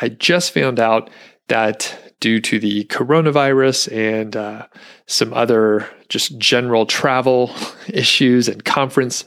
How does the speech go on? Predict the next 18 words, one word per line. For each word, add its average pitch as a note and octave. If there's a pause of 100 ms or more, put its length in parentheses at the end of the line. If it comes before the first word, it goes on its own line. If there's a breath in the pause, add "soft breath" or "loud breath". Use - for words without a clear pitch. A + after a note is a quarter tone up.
things A#2+
that A#2
are A2
going A2
on, C3 (920 loud breath)
I C#3+
won't C3
be A#2
speaking G#2
at G#2
the A2+ (520)
Pubtelligence A#2+ (140)
<laughs> -
conference. G#2+ (300)
Like G3
many D#3
other C3+
conferences, C#3